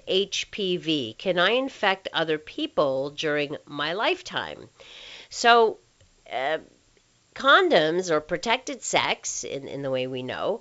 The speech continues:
do not protect you from the human papillomavirus nor herpes, because both of those are transmitted through skin to skin.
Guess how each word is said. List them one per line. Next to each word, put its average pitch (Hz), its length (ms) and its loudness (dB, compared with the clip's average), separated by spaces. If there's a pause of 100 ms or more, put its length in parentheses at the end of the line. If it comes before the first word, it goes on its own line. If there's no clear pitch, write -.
(300)
do 220 220 0
not 220 500 4
protect 233 640 0
you 147 340 0
from 165 320 0
the 170 80 0
human 170 340 -2
papillomavirus 147 1200 0 (120)
nor 175 360 2
herpes, 156 640 -4
because 151 380 -8
both 170 360 -4
of 196 160 -6
those 135 520 -2 (500)
are 156 380 2
transmitted 156 1080 0 (120)
through 156 200 -6
skin 147 540 -2
to 143 180 -10
skin. 110 420 -2